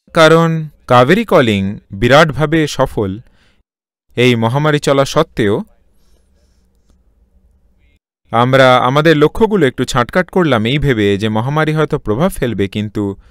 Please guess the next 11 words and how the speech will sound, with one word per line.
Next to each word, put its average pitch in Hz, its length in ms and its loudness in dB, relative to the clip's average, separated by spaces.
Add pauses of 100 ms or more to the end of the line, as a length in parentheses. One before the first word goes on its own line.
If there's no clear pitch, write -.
(920)
আমাদের 113 540 -2
চমৎকার 156 560 -2
সব 156 380 0 (1200)
স্বেচ্ছাসেবকেরা, 135 1040 -2 (760)
তাদের 120 520 0 (120)
আত্মোৎসর্গ 175 800 0
আর 135 260 4
অঙ্গীকার, 117 580 -2 (420)
স্থানীয় 180 520 0
কৃষকদের 147 540 -2
উৎসাহ, 127 600 0